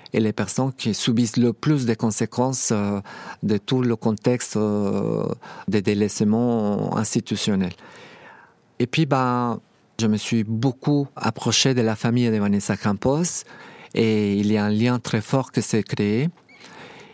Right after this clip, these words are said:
Et, euh, le plus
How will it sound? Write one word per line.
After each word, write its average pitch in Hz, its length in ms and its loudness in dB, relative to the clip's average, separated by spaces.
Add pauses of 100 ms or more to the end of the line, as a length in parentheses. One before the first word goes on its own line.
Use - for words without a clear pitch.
(200)
Et, 117 300 4
euh, 107 1080 2 (460)
le 120 320 4
plus 131 1160 2